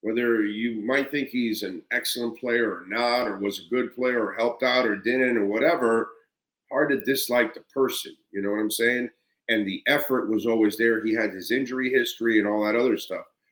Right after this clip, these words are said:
but you never questioned his effort. Uh, so the voting went fifty-seven percent Kyle Lousy, forty-three percent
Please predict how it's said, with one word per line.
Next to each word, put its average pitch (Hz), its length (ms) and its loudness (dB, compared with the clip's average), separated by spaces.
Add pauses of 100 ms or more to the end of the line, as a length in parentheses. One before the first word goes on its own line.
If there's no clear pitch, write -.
(320)
but 113 300 2 (400)
you 131 160 2
never 139 360 4
questioned 139 560 0
his 92 200 -8
effort. - 260 -4 (960)
Uh, 110 360 2
so 147 380 6
the 123 100 2
voting 135 320 4
went 127 220 4
fifty-seven 123 680 -2
percent 110 440 -4
Kyle 104 240 0
Lousy, 101 640 0 (300)
forty-three 110 580 0
percent 104 500 -2